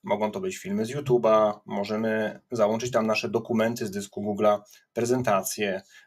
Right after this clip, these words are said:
możemy nawet wrzucić link do całej strony internetowej. E, to podsumowanie, które dostaniemy, będzie się naprawdę przyjemnie słuchało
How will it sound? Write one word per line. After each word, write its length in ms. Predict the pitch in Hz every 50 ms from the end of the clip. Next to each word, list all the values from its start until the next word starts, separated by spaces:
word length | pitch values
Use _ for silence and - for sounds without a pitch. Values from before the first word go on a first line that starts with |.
| _ -
możemy 520 | 110 104 104 113 113 117 113 117 117 113 113
nawet 280 | 120 104 95 104 107
wrzucić 320 | 110 104 104 - - 120 101
link 420 | 107 104 110 107 107 110 117 123
do 360 | 120 104 104 101 101 107 104 -
całej 280 | - - 104 92 90 117
strony 340 | 120 - 190 175 147 120 110
internetowej. 680 | 107 98 101 98 95 95 92 - - 92 92 - - - _ _ _ _ _ _ _ _ _ _ _ _ _ _ _ - - - - - - -
E, 320 | - 104 104 - - - _ -
to 100 | - 123
podsumowanie, 640 | 127 131 123 - 127 110 104 120 156 175 156 127
które 280 | - - - 104 101 98
dostaniemy, 640 | 101 98 - - 123 113 101 92 90 104 113 - - -
będzie 240 | 123 120 117 117 117
się 140 | - - 120
naprawdę 520 | 110 107 - 139 135 139 135 131 127 120
przyjemnie 400 | 123 - - 113 107 104 104 104
słuchało 640 | 98 - - - - 92 87 95 117 151 196 196